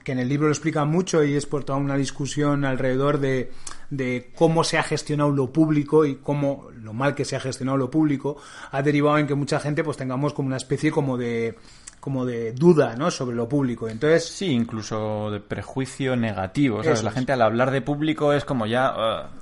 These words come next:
Speaker 1: Claro,
Speaker 2: ¿sabes?
Speaker 1: por-, porque lo
Speaker 2: Lo
Speaker 1: público
Speaker 2: público
Speaker 1: se ha
Speaker 2: no
Speaker 1: gestionado
Speaker 2: mola".
Speaker 1: mal, pero en realidad
Speaker 2: Ujú.
Speaker 1: lo público no deja de ser público. Otra de las cosas, obviamente en el mismo libro también dicen, ¿eh? Y esto es, y Subirach y César lo, lo explican, estos son sus opiniones
Speaker 2: Ujú.
Speaker 1: como muy concretas y las estamos sacando como para lo que queremos,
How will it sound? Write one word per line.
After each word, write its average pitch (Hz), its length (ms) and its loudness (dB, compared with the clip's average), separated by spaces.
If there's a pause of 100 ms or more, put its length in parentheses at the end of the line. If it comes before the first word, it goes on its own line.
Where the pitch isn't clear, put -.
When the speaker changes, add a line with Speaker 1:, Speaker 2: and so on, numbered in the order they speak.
Speaker 1:
Claro, 180 260 8
Speaker 2:
¿sabes? - 80 2
Speaker 1:
por-, 156 240 4
porque 147 400 0
lo 143 100 2
Speaker 2:
Lo 151 60 0
Speaker 1:
público 165 240 6
Speaker 2:
público 170 40 4
Speaker 1:
se 127 60 2
ha 120 40 4
Speaker 2:
no 113 80 4
Speaker 1:
gestionado 107 260 4
Speaker 2:
mola". 147 160 4
Speaker 1:
mal, 135 120 -8
pero 143 160 2
en 135 60 -2
realidad 135 220 2
Speaker 2:
Ujú. 190 100 6
Speaker 1:
lo - 60 -2
público 208 420 0
no 208 80 -4
deja 160 200 -2
de - 20 -4
ser 135 160 -4
público. 123 440 -4 (360)
Otra 170 220 4
de 208 60 6
las 202 140 2
cosas, 208 320 0 (140)
obviamente 170 400 2
en 170 60 2
el 151 40 2
mismo 151 240 0
libro 165 160 2
también 135 220 0
dicen, 110 340 -8
¿eh? 180 220 0
Y 120 240 -2
esto 113 160 -8
es, - 260 -12
y 120 300 -4
Subirach 139 560 -2
y 135 320 -4
César 170 300 0
lo, 123 240 0
lo 120 60 -4
explican, 127 340 -6
estos - 180 -6
son 160 160 -2
sus 196 280 -4
opiniones 165 600 -2 (100)
Speaker 2:
Ujú. 120 220 0
Speaker 1:
como 139 140 2
muy 151 120 2
concretas 156 480 0
y 120 60 -6
las 117 120 -4
estamos 131 280 -6
sacando 131 320 -4
como 131 180 -4
para 110 200 -8
lo 104 100 -8
que 101 100 -14
queremos, 110 300 -6